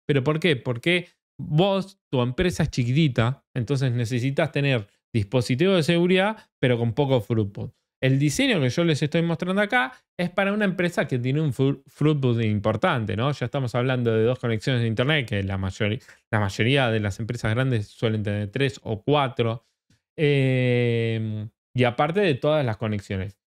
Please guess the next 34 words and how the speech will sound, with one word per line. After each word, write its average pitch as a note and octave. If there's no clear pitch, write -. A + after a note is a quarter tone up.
Hay C#4+
otra, C3+
otras G#3
cosas F#3
también D#3+
que C3
son C#3
conexiones A#2+
M A2
P A2
L D3
S, C#3
¿no? D#3
Pero C3
ya E3+
acá F3
tenés E3+
que C3
tener B2+
otro, D#3+
otras F3
soluciones, C3+
S D3+
D C3
wan. C#3+
Pero D#3
bueno, D3
nada, B2
es, G3
la D3+
otra G3
vez G#3+
también F#3
vimos G#3+